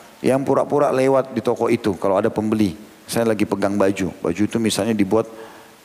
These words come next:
eh, bagus sama dia. Kemudian harganya lima ratus ribu misalnya. Maka kalau ada orang mau transaksi, dia bilang misalnya, "Ini lima ratus ribu, nggak bisa kurang." Tapi pembelinya ragu. Temannya masuk lalu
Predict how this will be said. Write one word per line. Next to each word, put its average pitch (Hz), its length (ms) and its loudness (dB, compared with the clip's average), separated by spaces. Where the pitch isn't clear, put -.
eh, 57 320 0
bagus 110 400 2
sama 110 160 -2
dia. 101 240 0
Kemudian 131 480 0
harganya 120 400 0
lima 160 160 2
ratus 147 180 0
ribu 151 220 4
misalnya. 98 340 -2
Maka - 400 0
kalau 123 160 2
ada 170 160 2
orang 180 160 2
mau 156 100 0
transaksi, 147 720 0
dia 135 100 4
bilang 147 220 2
misalnya, 113 320 0
"Ini 135 480 0
lima 113 160 4
ratus 110 320 2
ribu, 98 320 0
nggak 95 160 2
bisa 123 160 2
kurang." 117 320 2
Tapi - 160 2
pembelinya 170 480 2
ragu. 135 320 2
Temannya 151 320 0
masuk 165 320 2
lalu 127 160 2